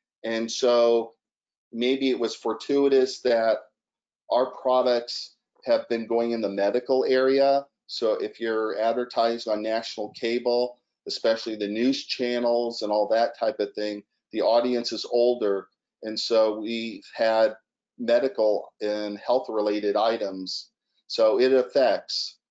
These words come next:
what products with, we're picking and which products are successful. And if you look at, you know, the top ten products, a lot of them relate to that.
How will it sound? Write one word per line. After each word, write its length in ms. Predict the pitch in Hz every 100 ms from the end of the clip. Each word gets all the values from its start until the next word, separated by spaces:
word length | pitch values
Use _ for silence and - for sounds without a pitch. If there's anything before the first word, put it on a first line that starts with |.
| _
what 280 | 104 117 -
products 480 | - 120 117 110 -
with, 180 | 113 107 -
we're 180 | 107 101
picking 360 | - 117 120 107
and 140 | 98
which 240 | 113 - -
products 380 | 113 113 110
are 160 | 90 -
successful. 880 | - 101 - - 117 - - 98 98
And 100 | 113
if 140 | -
you 40 | 127
look 220 | 127 123
at, 160 | 110 - _ _ _ _ _ _ _ -
you 100 | 113
know, 420 | 104 104 101 95 95
the 80 | 95
top 380 | 95 123 110 - -
ten 440 | 117 113 113 101
products, 600 | - 113 117 117 - - _ _
a 80 | 110
lot 320 | 107 107 113
of 140 | 110 113
them 200 | 107 104
relate 460 | 101 101 104 - -
to 80 | 101
that. 480 | 104 101 95 80